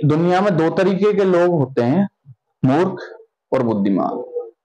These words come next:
संगति हमें दोनों की करनी चाहिए। पर दुनिया में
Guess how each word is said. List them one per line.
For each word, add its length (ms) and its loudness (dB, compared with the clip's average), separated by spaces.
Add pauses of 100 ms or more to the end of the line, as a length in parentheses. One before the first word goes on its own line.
(220)
संगति 460 2
हमें 260 2
दोनों 260 2
की 140 -2
करनी 300 2
चाहिए। 360 0 (120)
पर 140 0 (1700)
दुनिया 400 2
में 160 0